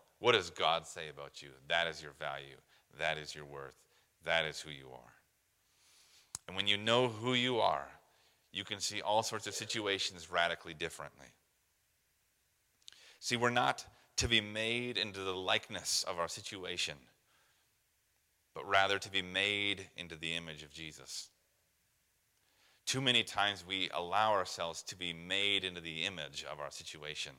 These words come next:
We allow our situations to dominate our thought life,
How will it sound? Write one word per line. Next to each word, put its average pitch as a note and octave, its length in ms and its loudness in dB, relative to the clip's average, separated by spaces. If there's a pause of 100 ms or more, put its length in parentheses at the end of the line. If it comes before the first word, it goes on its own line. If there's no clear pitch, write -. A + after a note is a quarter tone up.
(560)
We F2 80 -2
allow F2+ 220 6
our F2+ 100 6
situations G2+ 720 -2
to F2 80 -8
dominate F#2 580 -2 (960)
our E2 140 2
thought F2 320 6
life, F#2+ 340 0